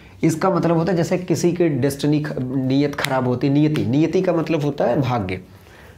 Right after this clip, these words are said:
और या किसी की demise हो जाए, किसी की death हो जाती है, तब जो हम, अ, अपने intention को जो हम व्यक्त करते हैं, emotion को, वो होता है lament करना। तो इसको अगर हिंदी में मैं लिखना चाहूँ तो आप क्या ही लिख सकते हैं,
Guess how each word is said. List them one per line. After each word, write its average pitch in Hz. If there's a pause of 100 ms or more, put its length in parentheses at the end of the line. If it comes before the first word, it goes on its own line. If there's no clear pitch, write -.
(100)
और 143
या 160
किसी 160
की 160
demise 143
हो 143
जाए, 143
किसी 143
की 143
death 147
हो 139
जाती 127
है, 165
तब 170
जो 165
हम, 165 (380)
अ, -
अपने 151 (180)
intention 139
को 156
जो 147
हम 135
व्यक्त 147
करते 143
हैं, 139
emotion 135
को, 156
वो 156
होता 147
है 190
lament 139
करना। 104 (580)
तो 147
इसको 160
अगर 160
हिंदी 151
में 170
मैं 165
लिखना 151
चाहूँ 147
तो 151
आप 143
क्या 135
ही 143
लिख 147
सकते 131
हैं, 147